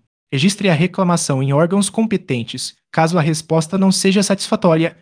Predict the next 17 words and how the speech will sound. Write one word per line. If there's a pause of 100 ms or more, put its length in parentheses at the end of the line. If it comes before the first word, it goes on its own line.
você
pode
registrar
sua
reclamação
na
A
N
S
Agência
Nacional
de
Saúde
Suplementar
ou
no
Procon.